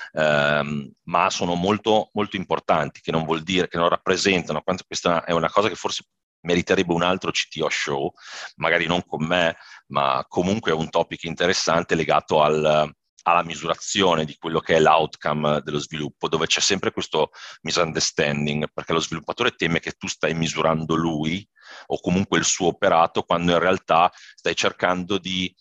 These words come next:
eh, capire e misurare dove sta andando il team,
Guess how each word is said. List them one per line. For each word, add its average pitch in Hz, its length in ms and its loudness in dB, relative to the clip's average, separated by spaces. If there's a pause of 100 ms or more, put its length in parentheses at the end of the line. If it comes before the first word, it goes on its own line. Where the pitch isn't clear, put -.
(640)
eh, 76 540 2
capire 107 800 2 (340)
e 92 300 -2
misurare 82 880 2 (800)
dove 117 220 2
sta 87 160 -2
andando 76 320 -2
il 76 100 -10
team, 82 300 -6